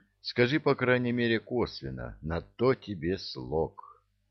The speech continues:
Нет, он косвенно уже не хочет. Ныне юмор и хороший слог исчезают, и ругательства за место остроты принимаются.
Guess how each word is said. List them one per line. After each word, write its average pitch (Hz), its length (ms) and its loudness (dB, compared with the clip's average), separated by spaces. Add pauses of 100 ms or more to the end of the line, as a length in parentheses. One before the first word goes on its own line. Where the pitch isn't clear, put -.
Нет, 151 540 0
он 143 240 0
косвенно 101 640 2
уже 95 340 -2
не 98 140 0
хочет. 78 640 -4 (840)
Ныне 98 420 2
юмор 92 520 2
и 90 100 -4
хороший 90 640 0
слог 80 460 -2
исчезают, 82 1000 0
и 95 80 2
ругательства 107 920 2
за 85 140 0
место 92 500 0 (260)
остроты 95 760 0
принимаются. 73 1000 -6